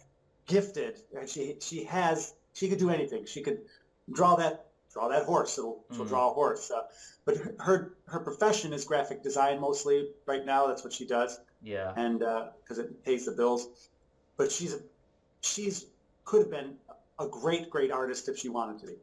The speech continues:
Speaker 1: Uh, so she's got it in her blood. The other daughter was from another, another mother who is also an artist, and she's an art teacher too. So, so it's, it's just all around us.
Speaker 2: Yeah.
Speaker 1: Uh, it's,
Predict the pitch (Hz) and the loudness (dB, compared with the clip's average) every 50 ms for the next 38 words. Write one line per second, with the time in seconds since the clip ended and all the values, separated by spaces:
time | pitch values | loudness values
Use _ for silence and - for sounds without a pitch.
0 | _ _ _ 131 120 120 120 - - 135 127 - - 156 156 156 - - 151 143 | _ _ _ -6 -4 -4 -4 -4 -2 -2 -2 -2 -2 -4 -4 0 2 6 6 6
1 | 135 135 131 127 120 120 117 123 135 127 120 117 123 143 190 214 214 - - - | 6 6 4 2 0 0 0 0 0 0 0 0 2 4 6 6 6 6 6 2
2 | 151 151 147 143 143 - - 139 135 135 147 151 143 139 135 - - - _ _ | 0 2 0 -2 -2 -4 -8 -10 -8 -2 0 0 2 2 -2 -2 -6 -12 _ _
3 | 135 131 143 151 151 147 135 135 135 127 120 123 123 - - - _ _ _ _ | -6 0 2 4 4 4 4 4 2 2 2 -2 -4 -6 -10 -16 _ _ _ _
4 | _ _ _ _ _ - 156 151 143 - - - - - 165 202 240 240 - - | _ _ _ _ _ 0 2 2 2 0 -4 -6 0 4 6 6 6 4 2 0
5 | 160 139 123 113 110 107 104 110 120 - - - _ _ _ _ _ _ _ _ | 0 0 0 -2 -4 -6 -6 -8 -8 -10 -12 -16 _ _ _ _ _ _ _ _
6 | _ _ _ _ - 147 135 - - 147 135 147 139 143 143 143 143 - - 208 | _ _ _ _ -6 -4 -4 -2 -2 -2 0 2 4 4 4 4 2 2 2 2
7 | 208 - - - - - - - - 180 160 - - - - - 135 123 120 120 | 2 0 -2 -6 -8 -10 -12 -2 0 2 2 2 2 0 -2 0 2 4 4 2
8 | 120 - - - - _ _ _ _ _ - - 151 147 135 - - 180 180 - | 2 -2 -6 -12 -20 _ _ _ _ _ -6 0 4 4 4 4 4 2 -2 0
9 | - 208 202 202 - - 247 220 - - - 190 185 180 160 147 127 131 127 131 | 2 2 2 2 -2 -6 -8 -8 -8 -8 -4 -2 0 2 2 0 0 -4 -4 -6
10 | 120 117 113 - - - - _ - 113 117 110 101 117 113 104 - - - - | -8 -10 -14 -18 -20 -20 -20 _ -18 -10 -8 -4 -2 -2 -2 -2 -4 -8 -12 -16
11 | - - - | -18 -18 -20